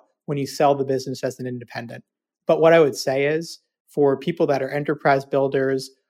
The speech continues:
or those that are in extreme growth mode, the multiples that are being paid right now and how much in cash as a percentage of the deal proceeds are available is absolutely insane right now.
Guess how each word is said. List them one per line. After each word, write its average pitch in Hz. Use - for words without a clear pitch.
or 143
those 156
that 143
are 139
in 135
extreme 131
growth 127
mode, 165
the 151
multiples 151
that 135
are 131
being 131
paid 139
right 127
now 123
and 127
how 156
much 147
in 127
cash 139
as 143
a 131
percentage 147
of 127
the 135
deal 151
proceeds 127
are 135
available 143
is 139
absolutely 143
insane 127
right 123
now. 127